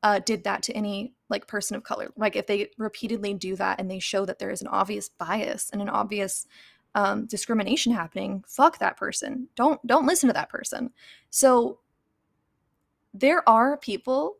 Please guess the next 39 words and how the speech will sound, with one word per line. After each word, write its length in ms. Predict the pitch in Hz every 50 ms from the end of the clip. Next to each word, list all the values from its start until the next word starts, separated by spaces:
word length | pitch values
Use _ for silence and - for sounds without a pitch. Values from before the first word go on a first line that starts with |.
| _ -
who 440 | 262 233 220 220 208 202 220 233 - -
will 360 | 220 214 208 202 196 202 226 -
use 240 | - 208 226 - -
crystals, 760 | - 240 233 233 - - 233 240 262 311 349 330 - - - - _ -
be 100 | 226 226
so 200 | - - 254 254
spiritual, 680 | - - - 196 196 214 233 - - - 320 359 392
come 220 | 381 - 277 254 226
off 320 | - 214 220 262 262 - - -
as 160 | 226 226 -
this, 240 | - 214 - - -
like, 260 | 214 202 - - _ - - - _ _
highly 340 | - 254 262 285 277 254 220
evolved, 420 | 208 - - 214 240 233 226 -
like, 140 | 233 220 -
"I, 140 | 220 240 - _ _ _ _ _ _ _ -
I 80 | 226 233
work 160 | 254 254 247
with 80 | 214 -
star 260 | - - 233 262 311
seeds, 320 | - - 226 190 - -
I'm 100 | 240 240
a 40 | -
tarot 340 | - - - 269 285 247 214
reader, 220 | 208 196 - -
I'm 80 | - 240
an 60 | 220
astrologer." 540 | 196 - - 277 277 262 220 - - - - _ - - - _ _ _ _ _ _ _ _ _ _
But 220 | - 247 240 - -
then 380 | 240 233 233 233 226 233 - -
they 160 | 220 214 208 -
go 400 | - 214 214 214 214 214 208 202
and 280 | 196 - - 202 196 196
they 380 | 202 202 202 202 202 202 - _ _ _
are 160 | - 214 208 202
a 60 | 190
shitty 560 | - - - - 220 214 196 196 190 185 -
person. 580 | - - 180 170 185 - - - 311 339 392 403 427 440 - _ _ - - - - _ _ _
Uh, 400 | 240 240 233 226 220 208 196